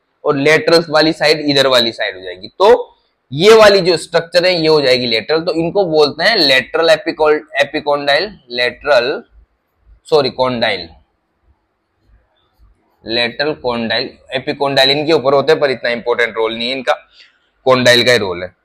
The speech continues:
ये है लेटरल कॉन्डाइल और ये है मीडियल कॉन्डाइल। जहां पे क्या जुड़ती है फ्रेंड,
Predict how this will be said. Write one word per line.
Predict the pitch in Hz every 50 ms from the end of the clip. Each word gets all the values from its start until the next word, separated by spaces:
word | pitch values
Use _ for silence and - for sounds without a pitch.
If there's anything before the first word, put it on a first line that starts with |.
| _ _ -
ये | 107 139 160 156
है | 175 170
लेटरल | 165 151 143 131 127 139 151 156 151
कॉन्डाइल | - 156 156 156 151 160 170 175
और | 147 139 131 127
ये | 123 117 131 135
है | 135 139 143 165 185
मीडियल | 170 143 127 120 113 110 107 113 117 120 139 147
कॉन्डाइल। | - - 110 98 98 98 92 90 87 85 80 _ _ _ _ _ _ _ _ _ _ _ _ _ _ _ _ _ _ _ _ _ _ _ _ _ _ _ _ _ _ _ _ _ _ _ _ _ _ _ _ _ _ _ _ _ _ _ _ _ _ _ _ _ _ _ _ _ _ _ _ _ _ _ _ _ _ _ _ _ _ _ _ _ _ _ _ _ _ _ _ -
जहां | 104 113 117 123 127
पे | 127 135 147
क्या | 135 143 127
जुड़ती | 120 123 127 123 113 - 151
है | 156
फ्रेंड, | 147 156 160 151 139 110 92